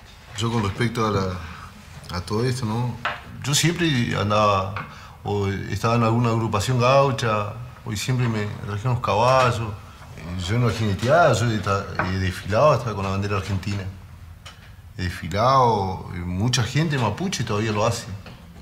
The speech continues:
Y que, viste, en la escuela, en la primaria te enseñaban de Sarmiento, te hacían cantar el himno de Sarmiento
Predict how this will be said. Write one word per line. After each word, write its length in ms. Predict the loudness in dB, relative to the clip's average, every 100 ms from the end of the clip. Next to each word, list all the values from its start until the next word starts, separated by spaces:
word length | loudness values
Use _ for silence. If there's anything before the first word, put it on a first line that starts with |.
| -12
Y 120 | -10
que, 680 | -4 -2 -2 -2 -4 -8 -8
viste, 240 | -6 -4 -4 -4
en 80 | -2
la 60 | -2
escuela, 320 | -2 -2 0
en 80 | 0
la 100 | 0
primaria 400 | 0 2 0 0
te 60 |
enseñaban 560 | -2 0 0 2 0 -2
de 440 | -2 -4 -6 -8
Sarmiento, 600 | -6 -4 -2 0 -2 -2
te 80 | -4
hacían 240 | -2 -2
cantar 240 | 0 0 0
el 80 | 0
himno 160 | 2
de 60 | 0
Sarmiento 600 | 0 0 0 0 -2